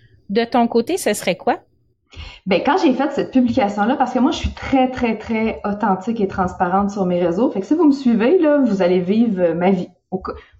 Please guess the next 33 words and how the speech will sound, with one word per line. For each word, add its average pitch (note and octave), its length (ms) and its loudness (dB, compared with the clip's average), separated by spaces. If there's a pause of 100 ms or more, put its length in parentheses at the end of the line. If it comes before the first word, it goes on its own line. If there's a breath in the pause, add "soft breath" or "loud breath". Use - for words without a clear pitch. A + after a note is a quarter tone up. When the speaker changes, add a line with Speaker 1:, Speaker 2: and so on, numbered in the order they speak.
Speaker 2:
pas A#3+ 80 2
au B3 60 4
quotidien, F3 520 0
je B3+ 80 2
me F3+ 120 0
garde F3+ 200 0
un E3+ 80 -2
peu F#3 160 -2
de - 60 -6
gêne, A#3 340 2
mais C#4+ 280 2 (680 loud breath)
quand G4 300 2
même, F3+ 300 0
je G#3 100 0
suis C4 220 0
assez B3+ 260 2
transparente A#3+ 680 0
parce - 220 -4
que A#3 260 0
pour G#3 140 -2
moi, G#3+ 300 2
ben, F#3 160 2
c'est - 120 -2
mon F#3+ 140 4
mode G3 180 4
de F#3 100 4
vie F3 260 -2 (120)
que E3+ 120 -2
je E3+ 100 -4
mets F3 100 0
de F3 60 -2
l'avant, E3+ 340 2
comment F3+ 220 0